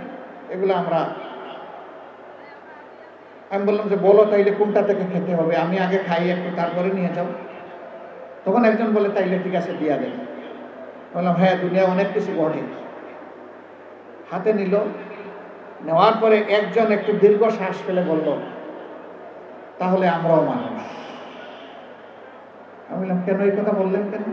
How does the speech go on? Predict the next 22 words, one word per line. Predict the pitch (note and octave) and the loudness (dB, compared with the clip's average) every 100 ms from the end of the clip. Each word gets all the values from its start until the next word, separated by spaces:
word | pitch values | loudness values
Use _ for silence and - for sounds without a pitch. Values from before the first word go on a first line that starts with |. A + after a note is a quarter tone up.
| - - - - - - - - - - - | -8 -12 -14 -14 -16 -16 -18 -18 -20 -20 -8
কই, | F#3+ | -6
"জি | E3 G3+ | 0 0
না, | F3+ C3+ B2 - - - - - - - - - - - | 0 -2 -6 -10 -14 -16 -16 -18 -18 -18 -20 -20 -20 -10
আপনাদের | F3+ F3+ G3 G3+ G3+ | -8 -4 0 2 2
মতো | F#3+ F#3 | 0 0
মানুষেরা | F3+ F3 F3 G3 F3 | 0 -2 -2 0 0
আমাদেরকে | E3 D#3+ E3+ E3 | 0 -4 -4 -6
মানুষ | D3+ C#3+ E3+ - | -6 -6 -6 -6
বলে | D#3+ C3+ | -6 -4
না, | B2 A#2 - - - - - - - E3+ | -6 -8 -10 -12 -14 -16 -16 -18 -10 -4
বলে | G3 | 0
আমরা | G3+ G3 G3+ | 0 0 -2
সুইপার, | - F#3 F#3 F3 C3+ - | -2 -2 0 0 -2 -2
বলে | D#3+ E3 | -2 -2
আমরা | F3+ F3 | -2 -2
মেথর, | D#3+ D3 D3 C#3 A#2+ - - - - - - - - - - - - - - - - - - - | -4 -4 -6 -6 -8 -10 -12 -16 -16 -16 -18 -18 -18 -20 -20 -20 -20 -20 -20 -20 -20 -20 -20 -6
আমাদের | F3+ G3+ G#3+ G#3+ | -2 4 4 4
কাছে | G#3+ D#3+ | 0 0
কেউ | G#3+ G#3+ | 2 4
দাঁড়াইতে | F3+ F3 F#3+ G#3 A3 | 4 4 4 2 0
চায় | F3 C#3+ | 0 -2
না, | B2 | -4